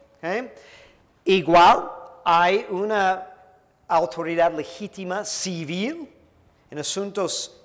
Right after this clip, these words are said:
sociales y civiles, ¿ok? Que también tenemos que acatar a lo que, lo que manda.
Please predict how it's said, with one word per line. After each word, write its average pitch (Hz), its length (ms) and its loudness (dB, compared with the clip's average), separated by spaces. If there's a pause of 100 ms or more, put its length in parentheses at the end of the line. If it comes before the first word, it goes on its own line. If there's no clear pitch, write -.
(100)
sociales 170 840 0
y 165 60 -10
civiles, 190 920 -2 (600)
¿ok? 233 460 -2
Que 160 120 -4
también 185 420 -2
tenemos 180 420 -6
que 180 300 0
acatar 175 800 2
a 170 680 2
lo 147 140 0
que, 170 260 0
lo 156 180 -2
que 151 160 -2
manda. 202 480 0